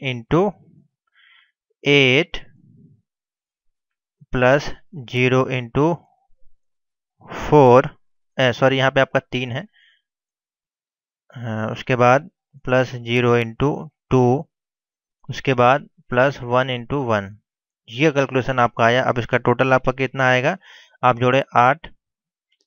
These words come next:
ये आपका ज़ीरो हो जाएगा, ये भी आपका ज़ीरो हो जाएगा, तो आठ और एक कितना बचा? Only नौ आपका जो है आएगा। यानी कि जो इसका decimal है ज़ीरो, वन ज़ीरो ज़ीरो वन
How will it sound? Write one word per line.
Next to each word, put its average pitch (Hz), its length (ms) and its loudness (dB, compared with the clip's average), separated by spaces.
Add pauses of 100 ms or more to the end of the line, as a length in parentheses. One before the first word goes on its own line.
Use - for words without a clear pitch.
(1000)
ये 131 100 0
आपका 131 260 4
ज़ीरो 120 340 0
हो 139 80 2
जाएगा, 139 300 2
ये 120 140 -6
भी 123 100 0
आपका 127 240 0
ज़ीरो 127 200 -2
हो 131 40 0
जाएगा, 135 180 0
तो - 120 -4
आठ 127 220 2
और 127 140 0
एक 127 180 0
कितना 123 260 -4
बचा? 120 300 2
Only 139 340 -4 (640)
नौ 139 380 6
आपका 120 440 2
जो 110 180 -2
है 151 240 -2 (680)
आएगा। 120 440 2
यानी 131 340 -2
कि 185 340 -2 (400)
जो 135 240 2 (100)
इसका - 280 0
decimal 131 540 0
है 127 260 2
ज़ीरो, 123 440 -2
वन 135 240 2
ज़ीरो 123 320 2
ज़ीरो 117 380 0
वन 143 260 -2